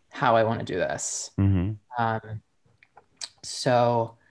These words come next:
Speaker 1: I, I, I started to write, and I would, I would write probably for eight hours a day for a month. And, um,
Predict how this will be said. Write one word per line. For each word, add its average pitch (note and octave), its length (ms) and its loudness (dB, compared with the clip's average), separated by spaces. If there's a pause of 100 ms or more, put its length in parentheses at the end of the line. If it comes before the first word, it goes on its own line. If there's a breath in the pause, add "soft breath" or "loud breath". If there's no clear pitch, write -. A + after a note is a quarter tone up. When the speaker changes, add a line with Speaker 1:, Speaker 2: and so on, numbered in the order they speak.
(1000 soft breath)
Speaker 1:
I, A#2+ 840 6
I, B2+ 240 6
I C3 40 0
started B2 360 -2
to C#3+ 120 0
write, A#2+ 460 4
and C#3 120 4
I B2+ 120 4
would, B2 320 4
I C3+ 100 6
would C3+ 120 4
write C3 440 4
probably C#3 520 2
for C3 240 0
eight C3+ 160 6
hours C3+ 320 6
a D3 40 4
day B2+ 520 6
for B2 480 6
a A#2+ 140 4
month. B2 600 2 (180)
And, A#2+ 720 2 (800 soft breath)
um, A#2 720 2